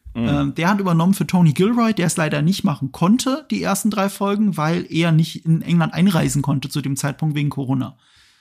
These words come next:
Speaker 2: Ähm, deswegen ist er da als Showrunner nicht als Regisseur eingesprungen, leider. Äh, aber sie haben es ja trotzdem super gemacht, ist ja gar keine Frage. Hier ist es aber so ein bisschen, bisschen Gilroy-Blut ist dann noch mehr in diesen drei Folgen drin als vorher,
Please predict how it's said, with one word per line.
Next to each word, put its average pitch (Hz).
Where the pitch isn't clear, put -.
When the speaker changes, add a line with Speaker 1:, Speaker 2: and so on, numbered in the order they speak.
Speaker 2:
Ähm, 151
deswegen 175
ist 160
er 156
da 151
als 156
Showrunner 165
nicht 196
als 156
Regisseur 165
eingesprungen, 127
leider. 127
Äh, 147
aber 160
sie 302
haben 220
es 151
ja 156
trotzdem 165
super 143
gemacht, -
ist 165
ja 143
gar 135
keine 135
Frage. 156
Hier 254
ist 285
es 208
aber 170
so 170
ein 165
bisschen, 175
bisschen 208
Gilroy-Blut 202
ist 190
dann 165
noch 196
mehr 175
in 160
diesen 190
drei 147
Folgen 143
drin 160
als -
vorher, 190